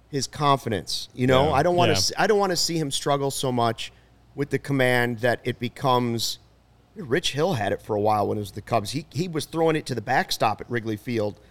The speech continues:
Speaker 1: like,
Speaker 2: Yeah.
Speaker 1: up into the netting sometimes. I don't wanna see it mentally bother him, and I have no idea if it is or isn't. But I'll tell you what,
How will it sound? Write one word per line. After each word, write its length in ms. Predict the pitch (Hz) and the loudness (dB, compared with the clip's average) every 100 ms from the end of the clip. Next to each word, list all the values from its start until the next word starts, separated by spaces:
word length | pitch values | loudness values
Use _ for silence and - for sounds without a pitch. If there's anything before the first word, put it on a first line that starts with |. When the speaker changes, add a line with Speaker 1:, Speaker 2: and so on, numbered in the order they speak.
| - 123 | -10 -4
Speaker 1:
like, 140 | 120 | 0
Speaker 2:
Yeah. 80 | 131 | 2
Speaker 1:
up 100 | 156 | 2
into 160 | 160 123 | 2 2
the 80 | |
netting 440 | 113 123 180 107 98 | 4 4 4 0 -2
sometimes. 640 | 117 104 120 104 98 92 - _ _ _ - | -4 -4 -4 -4 -6 -10 -16 _ _ _ -8
I 60 | 165 | -2
don't 180 | 214 185 | 0 2
wanna 200 | 180 147 | 2 2
see 260 | - 160 | 2 2
it 100 | 127 - _ _ _ _ _ 110 | 2 -2 _ _ _ _ _ -4
mentally 580 | 123 139 180 160 160 147 | 2 2 2 2 2 0
bother 460 | 107 117 135 160 | 0 2 4 2
him, 340 | 156 165 175 - - | 4 2 2 -4 -4
and 160 | 131 127 | -2 2
I 100 | 143 | 2
have 140 | 117 | 2
no 240 | 123 127 | 4 6
idea 320 | 123 123 117 104 | 4 4 0 0
if 160 | 113 113 | -6 -2
it 80 | 113 | 2
is 220 | 127 107 | 2 0
or 100 | 104 | -2
isn't. 380 | 120 135 165 175 - _ _ _ _ _ _ _ - | 0 0 0 -4 -14 _ _ _ _ _ _ _ -6
But 120 | 143 | 2
I'll 100 | 143 | 2
tell 180 | - 196 | 4 4
you 140 | 190 | 4
what, 400 | 156 185 143 - | 6 4 4 0